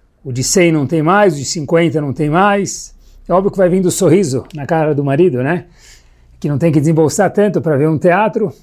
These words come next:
E, de repente, o de vinte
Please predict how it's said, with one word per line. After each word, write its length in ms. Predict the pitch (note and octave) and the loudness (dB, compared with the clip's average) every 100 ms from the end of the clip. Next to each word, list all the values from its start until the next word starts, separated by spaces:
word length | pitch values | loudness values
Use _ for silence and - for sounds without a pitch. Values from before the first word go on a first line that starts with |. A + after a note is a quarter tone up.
| _ _ _ - _ - | _ _ _ -20 _ 0
E, 40 | |
de 60 | G3 | 2
repente, 540 | G3+ A3+ B3 A#3+ B3+ | 4 2 -2 0 -2
o 160 | C#4+ G#3 | 0 0
de 160 | E3+ E3+ | 2 2
vinte 560 | E3+ C#4 G#3+ D3 G2+ | 4 4 2 -2 -8